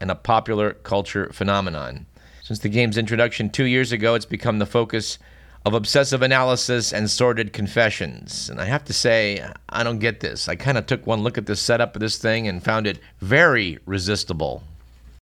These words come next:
But then I don't spend any time pulling the lever in front of slot machines either. And if you find that hard to resist, dear listener, please get some professional help. It's a good way to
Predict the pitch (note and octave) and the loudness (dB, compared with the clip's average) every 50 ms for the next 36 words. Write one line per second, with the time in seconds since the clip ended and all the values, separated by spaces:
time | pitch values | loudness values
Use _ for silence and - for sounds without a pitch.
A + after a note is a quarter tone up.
0 | _ - - _ - - - F#2 - B2+ C3+ C3 A#2+ A2 A2+ C3 C3 A2 G#2 - | _ -20 -20 _ -18 -10 -8 -2 4 4 4 4 4 2 2 2 0 -2 -4 -2
1 | - C3 B2+ A#2 A2+ A2+ G#2+ - B2 A#2 A2+ A2 A2 G#2 G2 F2+ - - - - | -2 0 0 0 0 -2 0 2 2 2 4 2 2 0 -2 -4 -8 -16 -20 -20
2 | _ - - B2 A#2 A#2+ A#2 A2 A2 A#2+ A#2+ G#2+ G#2+ A2 G2+ F#2 - A2+ A2 G#2 | _ -6 -2 0 0 2 2 2 2 2 2 2 0 -4 -4 -2 -2 -2 -2 -2
3 | F2 D#2+ - - C3 C#3 D#3 - - D#2 - - F2 D#2 D2 C#2 C2+ C2+ C#2 - | -2 -4 -4 -2 -2 -2 -2 -4 -6 -8 -6 -4 -2 -2 -2 -2 -4 -6 -8 -8
4 | - - A2 A#2+ A2+ - C2+ G#1 G1+ - - - - - - - _ _ - - | -4 -2 0 0 0 0 -2 -6 -6 -10 -12 -16 -20 -20 -20 -20 _ _ -18 -18
5 | - - - - - - - - - - D#2 D2 F2 G2 F#2 F#2 G#2 G2+ G2+ G2+ | -18 -18 -20 -20 -18 -16 -16 -12 -8 -8 -6 -4 -2 -2 0 2 2 2 2 2
6 | G2+ A2+ A#2 G#2+ G#2 G2+ G2+ F2+ F#2 A2 G2+ - - A2 G#2 G2 G2+ G2 F#2 - | 2 4 2 2 2 0 -2 0 0 0 0 0 0 0 2 2 0 -2 -2 -2
7 | F#2 F2 D2+ - B2 D3 D#3 D3 A#2+ F#2+ D2 C2+ - - - - A2+ - - G#2 | -4 -2 0 4 4 6 6 6 4 2 -2 -4 -10 -6 -2 -2 -2 0 0 0
8 | - A2 G2+ - A#2 A2 G#2+ - G#2+ G2 F#2+ G#2 A#2+ A#2+ G#2+ F2 - - - - | 0 0 2 4 4 2 4 2 2 2 4 4 4 4 4 2 0 -4 -12 -20
9 | G2 - - - - D2 D2 C#2+ C2+ - - - F#2+ G2 G#2 G2+ F2 D2 | -16 -12 -10 -10 -8 -8 -10 -10 -8 -4 -2 0 2 2 2 2 0 -2